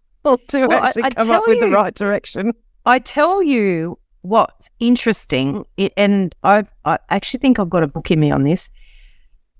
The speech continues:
Speaker 2: Because a lot of these economists, they, what they're using is, uh, all these models, and they're using, um, established inputs, right?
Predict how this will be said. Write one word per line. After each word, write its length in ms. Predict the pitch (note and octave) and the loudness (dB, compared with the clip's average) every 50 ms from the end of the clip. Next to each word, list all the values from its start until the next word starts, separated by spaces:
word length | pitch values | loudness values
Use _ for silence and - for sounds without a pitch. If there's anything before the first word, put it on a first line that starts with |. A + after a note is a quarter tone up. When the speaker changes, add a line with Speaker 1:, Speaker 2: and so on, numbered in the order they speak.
| _ - | _ -2
Speaker 2:
Because 220 | C4+ C#4 C#4+ B3 | 0 0 2 2
a 80 | C#4 C4+ | 2 2
lot 100 | C#4 C#4+ | 2 2
of 60 | C#4+ | 0
these 160 | C#4+ C4+ A3+ | 0 -2 -2
economists, 460 | A#3+ - - B3+ B3+ B3 A3+ G3+ - - | -2 -2 0 2 2 4 2 2 0 0
they, 160 | A#3 G#3+ G3 | 0 0 0
what 240 | - G#3 A3 - - | 0 0 0 0 0
they're 80 | F#3 F3+ F#3+ G#3+ A#3+ A#3+ | -2 -2 0 0 0 0
using 360 | A#3 G#3 A3+ G3+ F3+ E3+ - | 2 2 2 0 0 0 -2
is, 500 | - F#3+ G3+ F#3+ F#3 F3+ F3+ - - - - | -2 0 2 2 2 2 0 -4 -10 -4 0
uh, 100 | F3+ F3+ - - | 0 0 2 2
all 160 | G3 G#3 A3+ | 0 0 2
these 160 | B3+ C4 A#3+ | 0 0 0
models, 480 | A3+ A3 A3+ A#3 A3+ A3 A3+ A#3 G#3 F#3 | 2 2 4 4 4 2 2 0 -2 -4
and 60 | D#3+ | -4
they're 80 | D3+ D#3 F3+ G3+ | -2 0 -2 -2
using, 460 | F#3 A3 G#3+ G3+ G3 G3 F#3+ F#3 F3+ | 0 0 -2 -2 0 -2 -2 -2 -2
um, 360 | - F3+ F3 E3+ E3 D#3+ E3 - | 0 0 2 2 2 0 -2 -4
established 800 | - E3+ - - - - B3 A#3+ A#3+ B3 A#3 B3 A3+ G3+ - - _ - | -6 -10 -10 -12 -6 0 2 4 4 4 2 0 -2 -2 -4 -8 _ -2
inputs, 560 | G#3+ G3 - - - - - - - - - _ _ _ _ _ | -2 -2 -2 -4 -10 -16 -16 -16 -20 -20 -20 _ _ _ _ _
right? 340 | D#3+ D3+ D3+ E3 A3 - | -2 0 2 2 2 0